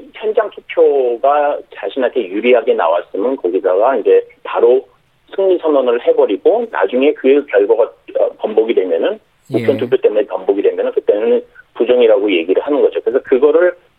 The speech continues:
Speaker 1: 지금도 계속해서 얘기를 하고 있어요. 어제
Speaker 2: 음.
Speaker 1: 오늘도 계속 얘기를
Speaker 2: 음.
Speaker 1: 하고 있고요.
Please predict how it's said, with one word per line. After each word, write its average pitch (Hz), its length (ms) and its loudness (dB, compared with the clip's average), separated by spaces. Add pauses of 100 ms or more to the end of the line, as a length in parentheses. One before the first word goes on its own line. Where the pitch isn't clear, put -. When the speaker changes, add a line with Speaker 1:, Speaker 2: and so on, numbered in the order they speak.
(140)
Speaker 1:
지금도 214 400 2
계속해서 - 500 -2
얘기를 101 340 -2
하고 135 160 0
있어요. 67 240 -4
어제 - 300 2
Speaker 2:
음. 123 120 4
Speaker 1:
오늘도 95 280 -4
계속 95 260 -4
얘기를 127 340 -8
Speaker 2:
음. 123 60 -10
Speaker 1:
하고 120 140 -2
있고요. - 360 -2